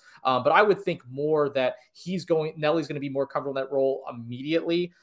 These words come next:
um, than Dior. But I think anytime you could have two primary ball handlers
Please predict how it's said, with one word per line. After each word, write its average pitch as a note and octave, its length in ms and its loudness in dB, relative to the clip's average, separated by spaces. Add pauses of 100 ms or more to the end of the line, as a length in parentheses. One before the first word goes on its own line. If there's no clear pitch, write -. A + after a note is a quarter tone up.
(160)
um, C3+ 300 2
than C3+ 140 -2
Dior. C#3 420 2
But D3 100 4
I C3+ 80 6
think D3+ 260 -4
anytime D#3 360 -4
you C#3+ 40 -10
could C#3+ 100 -4
have C#3+ 180 2
two E3+ 220 -8
primary C#3+ 480 -2
ball C3+ 300 4
handlers B2 600 -2